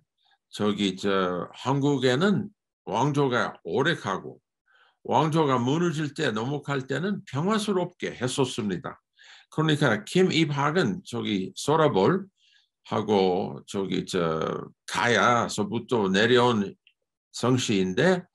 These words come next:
그 저 반란한 것이 없어서 그 성씨가 없어진 거, 어,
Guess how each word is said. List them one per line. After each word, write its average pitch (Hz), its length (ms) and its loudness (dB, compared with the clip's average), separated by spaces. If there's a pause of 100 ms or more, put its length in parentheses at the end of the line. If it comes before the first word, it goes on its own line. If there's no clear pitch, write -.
(560)
그 127 600 -2
저 98 500 -2 (1040)
반란한 170 1080 2
것이 135 380 -4
없어서 127 640 -4 (360)
그 180 160 -2
성씨가 180 720 0
없어진 165 500 0
거, 147 120 -2
어, 110 320 -6